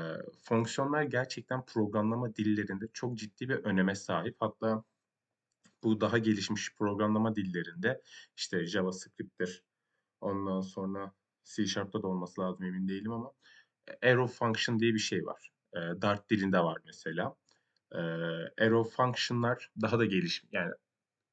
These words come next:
aslında aynı işe yarıyorlar. Fakat bazı konularda kullanışlılığı daha fazla, öyle düşünün. E, tabii bizim C dilimizde böyle bir şey yok.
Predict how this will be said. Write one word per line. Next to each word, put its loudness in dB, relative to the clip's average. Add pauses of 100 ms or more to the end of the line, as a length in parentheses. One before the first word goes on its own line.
aslında 0
aynı 6
işe 2
yarıyorlar. 0 (480)
Fakat -2 (400)
bazı 6
konularda -2
kullanışlılığı -2
daha 0 (120)
fazla, -2
öyle 0
düşünün. -6 (420)
E, 2
tabii 0
bizim -2
C -2
dilimizde 4
böyle 2
bir -2
şey 0
yok. 0